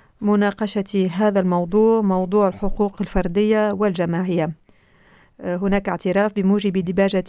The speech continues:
هذا الإعلان بالعلاقة التفاعلية، آه، والعضوية بين الفلاحين والموارد الطبيعية التي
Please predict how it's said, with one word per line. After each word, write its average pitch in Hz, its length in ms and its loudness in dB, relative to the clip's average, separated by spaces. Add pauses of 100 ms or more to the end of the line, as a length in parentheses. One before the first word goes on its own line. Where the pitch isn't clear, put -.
(140)
هذا 185 240 2
الإعلان 202 600 0
بالعلاقة 196 880 0 (320)
التفاعلية، 196 1800 -2 (1080)
آه، 190 640 0
والعضوية 196 840 2
بين 202 300 0
الفلاحين 214 1000 0
والموارد 202 760 2
الطبيعية 190 560 0
التي 202 360 0